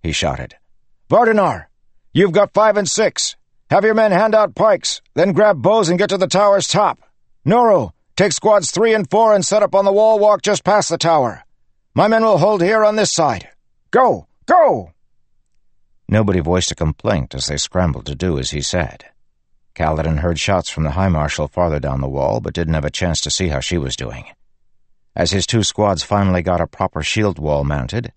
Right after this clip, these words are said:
a human corpse slammed down onto the wall walk nearby. It had been dropped from very high up,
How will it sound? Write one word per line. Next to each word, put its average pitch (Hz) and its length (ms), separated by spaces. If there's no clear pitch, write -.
a 82 80
human 110 360
corpse - 520
slammed 95 500
down 90 240
onto 82 240
the 76 100
wall 85 300
walk 67 320
nearby. 78 680
It 110 100
had 101 60
been 101 160
dropped 101 360
from 73 300
very 78 300
high 73 300
up, 80 280